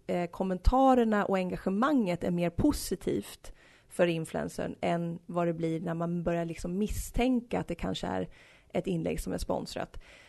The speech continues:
Så, eh, för oss så, det är hela tiden någonting vi värnar väldigt mycket om. Jag tror att funktionen som kommer på Instagram kommer förenkla för profilerna,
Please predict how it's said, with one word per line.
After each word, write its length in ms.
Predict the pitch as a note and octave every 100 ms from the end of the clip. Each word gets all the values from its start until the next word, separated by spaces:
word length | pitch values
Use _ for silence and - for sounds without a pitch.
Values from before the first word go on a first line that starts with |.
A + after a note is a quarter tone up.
| - -
Så, 360 | - F#3 F3+ F3
eh, 220 | F3 F3
för 200 | - A#3
oss 300 | C4+ C4 -
så, 340 | A#3+ G#3+ G3+ - -
det 180 | G3
är 400 | A3 G#3+ G#3 F#3+
hela 340 | - C4 A#3 A#3
tiden 360 | - A3+ G3+
någonting 380 | G3 F3+ F3 F3
vi 100 | E3+
värnar 300 | E3+ F3 E3+
väldigt 240 | E3 E3 F#3+
mycket 240 | E3 -
om. 300 | A3 C#4 D4+ - - -
Jag 220 | G#3 A3+
tror 300 | - F#3+ F3+
att 280 | F3 F3 -
funktionen 580 | - F#3 - F3+ F3 F3+
som 120 | F3+
kommer 240 | F3 F3
på 120 | F3 -
Instagram 680 | B3+ A#3 G3+ F3 E3+ F#3
kommer 240 | - F#3 F3+
förenkla 720 | - F3+ D#3+ D3+ - G3+ E4+ _ _
för 140 | - G3
profilerna, 680 | G3+ F#3 F3 E3 E3+ F#3